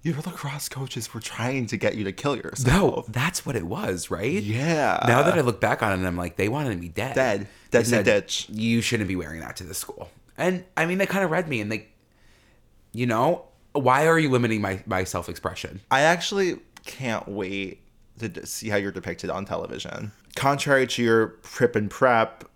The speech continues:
Speaker 1: I had now entered my grunge, my grunge seventies alternative Tumblr skinny jean,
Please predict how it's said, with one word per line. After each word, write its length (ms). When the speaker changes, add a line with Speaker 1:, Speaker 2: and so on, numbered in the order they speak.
Speaker 1:
I 180
had 280
now 220
entered 420
my 160
grunge, 680
my 160
grunge 1000
seventies 1200
alternative 1300
Tumblr 720
skinny 520
jean, 680